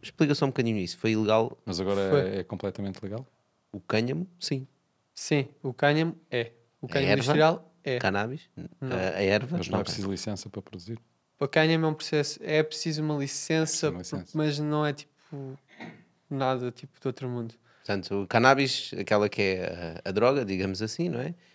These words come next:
Speaker 1: É preciso uma data de licenças, demora muito
Speaker 3: Sim.
Speaker 1: tempo. Ah, o cânhamo, que não tem essa propriedade de
Speaker 3: Cresce a céu aberto.
Speaker 1: podes plantar.
Speaker 3: Uhum.
Speaker 1: E porquê que foi ilegalizado? Porque havia esta confusão entre os dois?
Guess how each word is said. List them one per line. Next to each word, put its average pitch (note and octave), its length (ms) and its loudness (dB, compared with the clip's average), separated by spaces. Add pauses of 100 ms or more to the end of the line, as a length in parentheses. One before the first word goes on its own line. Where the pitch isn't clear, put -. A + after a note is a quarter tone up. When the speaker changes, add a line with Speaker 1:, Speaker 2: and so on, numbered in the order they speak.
(140)
Speaker 1:
É F2 80 -8
preciso G2 340 -4
uma G2 120 0
data F#2 240 0
de F#2 80 -4
licenças, G2+ 800 -2
demora F2 400 -4
muito F#2 180 -4
Speaker 3:
Sim. G2+ 280 -2
Speaker 1:
tempo. C3 300 -4 (420)
Ah, G2 320 0
o G#2 100 -4
cânhamo, G2 400 2
que - 140 -10
não G2 180 2
tem G2 140 -2
essa F#2 180 -6
propriedade F2+ 600 -2
de F2+ 580 -10
Speaker 3:
Cresce C3+ 280 -2
a C#3 40 -6
céu C3+ 180 -2
aberto. C#3+ 480 -2 (300)
Speaker 1:
podes F#2+ 260 -4
plantar. A2 720 6
Speaker 3:
Uhum. C#3+ 280 -2 (920)
Speaker 1:
E - 60 -8
porquê - 360 -2
que - 80 -10
foi A#2 200 0
ilegalizado? A2 580 2
Porque - 180 -4
havia G#2+ 200 2
esta G#2+ 260 0
confusão A2 640 0
entre G#2+ 180 0
os G2+ 80 -4
dois? - 300 -2